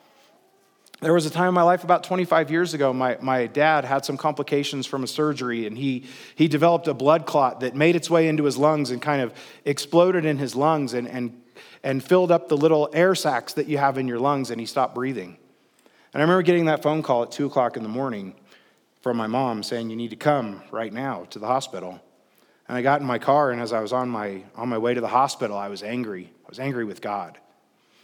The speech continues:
'Cause I couldn't, I couldn't imagine that God was gonna take my dad at such a young age, and I wasn't ready to deal with that. And I cried out to God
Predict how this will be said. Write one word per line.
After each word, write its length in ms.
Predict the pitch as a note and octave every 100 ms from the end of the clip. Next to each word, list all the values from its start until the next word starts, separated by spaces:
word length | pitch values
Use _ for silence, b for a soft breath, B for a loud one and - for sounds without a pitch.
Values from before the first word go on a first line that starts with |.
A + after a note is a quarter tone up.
| b b b b b -
'Cause 160 | F3+
I 80 | F#3
couldn't, 260 | F#3 G#3+ G3
I 60 |
couldn't 240 | D3 F#3 F3+
imagine 340 | D#3+ D#3+ D3
that 140 | C#3+ C3
God 240 | C3 C3+
was 160 | A#2+ A#2+
gonna 180 | A#2+
take 440 | A#2 C#3 C3 - - _ -
my 120 | A#2+
dad 540 | A2+ B2+ A#2 F#2 F2+ F#2 _ b b b b -
at 160 | B2+
such 220 | - C3 A#2+
a 40 |
young 220 | A#2+ A#2
age, 300 | B2 A#2+ G2+
and 100 | G2+
I 60 | G2+
wasn't 320 | C#3+ C#3+ C3+
ready 200 | C3 A#2+
to 80 | A2
deal 240 | G#2 B2+ B2
with 180 | G#2+
that. 220 | G#2 F#2 G2+
And 100 | G#2+
I 60 |
cried 340 | - D#3+ F3 F#3+
out 240 | D3 -
to 60 | A#2
God 360 | A2+ G2 E2+